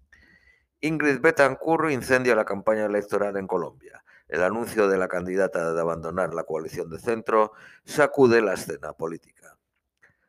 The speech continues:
La Unión Europea extenderá el certificado covid hasta verano de dos mil veintitrés.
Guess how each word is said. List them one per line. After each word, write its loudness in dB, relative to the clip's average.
La 2
Unión 2
Europea 4
extenderá -2
el -2
certificado -2
covid 0
hasta 0
verano -4
de -6
dos -8
mil -12
veintitrés. -10